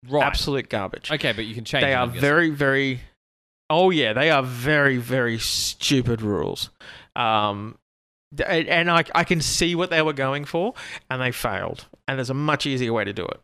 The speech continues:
Speaker 2: They've overcomplicated it.
Speaker 1: Okay.
Speaker 2: What they've done is that if they've said that there's a judge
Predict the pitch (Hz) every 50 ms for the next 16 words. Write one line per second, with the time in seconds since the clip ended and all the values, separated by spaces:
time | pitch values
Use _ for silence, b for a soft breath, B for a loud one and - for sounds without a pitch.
0 | _ _ 139 127 120 127 - 151 143 131 135 - 127 113 - - 117 92 92 92
1 | 95 - 214 156 135 B B B B - _ - - 151 165 190 190 202 180 160
2 | 131 - 165 156 147 135 127 - 143 - - 180 160 143 - 151 147 - - 180
3 | 170 170 147 156 151 143 147 - - 156 135 135 131 127 127 123 - - 147 151
4 | 160 214 214 233 - -